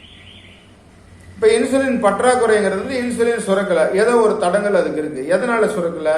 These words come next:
இன்சுலின் சுரக்க வேண்டிய பொருள் கணையம், சேமிச்சு வைக்க வேண்டிய பொருள் கல்லீரல், இது ரெண்டும் வேலை செய்யலைன்னா அந்த சிக்கல் வருது.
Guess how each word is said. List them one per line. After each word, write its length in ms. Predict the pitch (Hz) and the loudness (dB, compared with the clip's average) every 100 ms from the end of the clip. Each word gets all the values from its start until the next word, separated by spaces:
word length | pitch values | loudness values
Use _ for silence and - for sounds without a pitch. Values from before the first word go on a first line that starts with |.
| 160 | -2
இன்சுலின் 380 | 202 202 214 202 | -6 -4 -4 -2
சுரக்க 240 | 196 202 196 | -4 -4 -2
வேண்டிய 240 | 185 170 170 | -2 -4 -4
பொருள் 200 | 170 196 175 | -6 -8 -6
கணையம், 440 | 151 156 156 156 - - - - | -6 -4 -6 -6 -10 -18 -20 0
சேமிச்சு 360 | 226 233 185 | 0 2 -2
வைக்க 160 | 202 180 | -2 0
வேண்டிய 240 | 175 170 165 | -2 -4 -6
பொருள் 280 | 170 202 196 | -6 -6 -6
கல்லீரல், 400 | 139 135 120 110 | -6 -6 -8 -8
இது 100 | 175 185 | -6 -4
ரெண்டும் 280 | 202 226 208 | -4 -2 0
வேலை 140 | 185 185 | 0 -2
செய்யலைன்னா 400 | 185 165 170 220 | -4 -4 -4 -4
அந்த 140 | 185 | -6
சிக்கல் 360 | 170 175 185 143 | -8 -8 -6 -6
வருது. 200 | - - | -8 -12